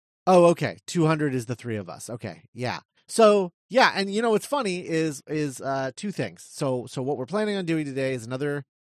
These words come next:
tournament bracket like we did with the holiday specials, um, back in twenty twenty. It was a lot of fun. And so we're gonna do that again for, to celebrate our four hundredth. Um, and,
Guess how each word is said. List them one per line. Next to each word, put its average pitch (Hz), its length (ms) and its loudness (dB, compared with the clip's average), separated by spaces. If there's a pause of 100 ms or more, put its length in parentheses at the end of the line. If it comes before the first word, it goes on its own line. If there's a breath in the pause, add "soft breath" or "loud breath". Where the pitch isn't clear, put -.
tournament 117 320 -6
bracket 113 480 -8
like 104 160 -14
we 123 60 -8
did 113 160 -6
with 107 100 -16
the - 60 -12
holiday 110 360 -6
specials, 107 600 -12 (440 soft breath)
um, 107 300 -8
back 117 260 -4
in 113 80 -6
twenty 127 260 -8
twenty. 107 360 -8
It 131 60 -16 (340)
was - 80 -8
a 123 40 -4
lot 131 340 4
of 139 80 -4
fun. 123 400 -4 (280)
And 101 100 -16
so 127 100 -8
we're 113 140 -4
gonna 117 200 -6
do 120 140 -6
that 131 160 2
again 123 520 -4
for, 120 360 -12
to 127 120 -6
celebrate 127 540 -6 (480 soft breath)
our 170 100 -2
four 220 220 2
hundredth. 175 540 -2 (440)
Um, 156 580 2 (540)
and, 170 840 -2